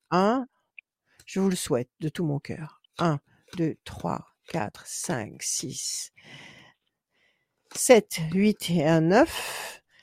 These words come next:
Les ailes de la force écrasent le dragon, donc vous allez dominer un problème. Un et un, deux, grand espoir couronné de succès. Le trente, un, deux et un, trois.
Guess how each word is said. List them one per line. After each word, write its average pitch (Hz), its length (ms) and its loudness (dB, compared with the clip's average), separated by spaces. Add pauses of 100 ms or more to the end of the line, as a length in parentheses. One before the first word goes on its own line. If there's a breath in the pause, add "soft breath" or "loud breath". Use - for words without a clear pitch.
(120)
Les 175 160 4
ailes 214 100 8
de 196 60 6
la 180 120 8
force 180 280 0
écrasent 175 520 2
le 156 100 2
dragon, 160 680 2
donc 180 180 2
vous 165 120 0
allez 160 160 4
dominer 196 480 6
un 156 120 2
problème. 165 640 0 (420 loud breath)
Un 190 260 4
et 196 220 2
un, 180 180 4
deux, 175 460 4 (580)
grand 208 460 8
espoir 208 720 8
couronné 190 340 6
de 180 60 2
succès. - 680 0 (240)
Le 180 140 2
trente, 151 540 -2
un, 170 320 2
deux 160 480 0
et 160 160 2
un, 143 120 2
trois. 190 600 2